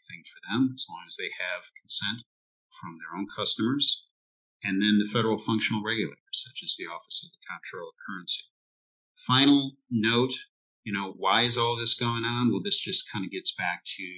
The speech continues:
the comments you made in, in your introduction. In the C T A, Congress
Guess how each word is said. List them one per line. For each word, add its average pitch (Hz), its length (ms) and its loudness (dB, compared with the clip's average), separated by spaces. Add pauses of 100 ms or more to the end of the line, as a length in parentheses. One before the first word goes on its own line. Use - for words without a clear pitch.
(540)
the 107 120 -18
comments 101 300 0
you 95 100 -4
made 90 160 -6
in, 85 220 -18
in 90 160 -16
your 85 240 -18
introduction. 90 640 -4 (380)
In 139 520 10
the 92 460 -8 (140)
C 98 320 6
T 90 260 -4
A, 85 400 -8 (420)
Congress 107 640 2